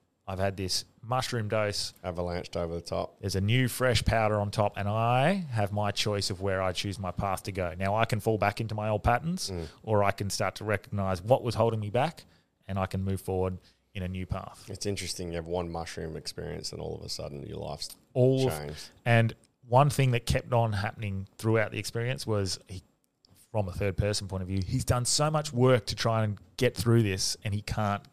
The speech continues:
Speaker 1: get to this realization.
Speaker 2: Mm.
Speaker 1: He can't let go. He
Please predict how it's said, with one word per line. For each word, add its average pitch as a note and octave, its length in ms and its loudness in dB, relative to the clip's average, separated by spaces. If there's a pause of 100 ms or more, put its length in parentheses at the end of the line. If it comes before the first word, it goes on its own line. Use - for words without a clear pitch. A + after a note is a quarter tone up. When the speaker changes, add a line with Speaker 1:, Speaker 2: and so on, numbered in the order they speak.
Speaker 1:
get - 300 -6
to - 140 -6
this F#2+ 400 -4
realization. F#2 840 -2
Speaker 2:
Mm. D#2+ 160 -10 (280)
Speaker 1:
He G#2 80 -14
can't A#2 340 2
let A2+ 180 -2
go. F2 340 0 (420)
He - 80 -20